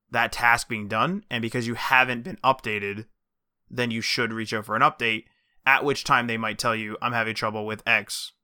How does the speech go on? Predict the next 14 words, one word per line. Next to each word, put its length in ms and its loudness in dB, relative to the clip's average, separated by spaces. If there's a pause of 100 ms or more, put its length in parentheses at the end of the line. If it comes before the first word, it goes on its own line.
(440)
And 120 -8
if 60 -4
they 60 -2
say 180 2
they're 120 2
fine, 380 4
then 120 0
you 80 -2
just, 280 -8
I 120 -2
just 140 -8
leave 160 -6
it. 100 -20 (560)
So 560 2